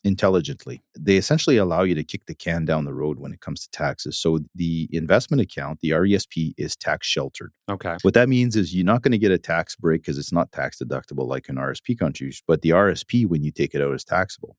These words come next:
Speaker 1: The R E S P, what happens is when the child goes to school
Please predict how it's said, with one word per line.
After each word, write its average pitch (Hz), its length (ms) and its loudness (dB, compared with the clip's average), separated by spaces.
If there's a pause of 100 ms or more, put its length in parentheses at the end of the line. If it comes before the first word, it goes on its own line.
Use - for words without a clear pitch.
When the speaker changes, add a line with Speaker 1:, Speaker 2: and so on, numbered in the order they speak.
Speaker 1:
The - 160 2
R 87 300 2
E 156 220 4
S 95 180 2
P, 73 360 -8 (120)
what 78 140 0
happens 76 480 -4
is 76 240 -4
when 71 160 -4
the 73 100 -6
child 98 300 0
goes 87 220 0
to - 100 -10
school 76 480 0